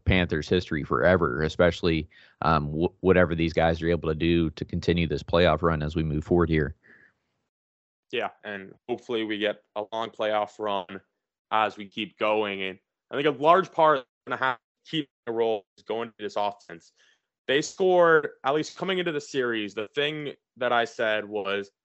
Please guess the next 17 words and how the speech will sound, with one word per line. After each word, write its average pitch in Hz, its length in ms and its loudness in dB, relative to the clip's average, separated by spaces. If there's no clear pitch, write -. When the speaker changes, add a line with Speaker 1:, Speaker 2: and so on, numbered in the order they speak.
Speaker 2:
if 110 220 -8
Bob 139 340 4
gives 131 180 -6
you 127 140 -6
average, 113 480 0
at 117 160 -2
least 143 240 -10
average 113 380 -2
goaltending, 92 640 -8
and 117 140 -4
the 113 120 -4
offense 120 460 -2
scores 107 640 -4
four 117 180 -2
goals 110 220 -2
a 107 60 -8
game, 110 360 -4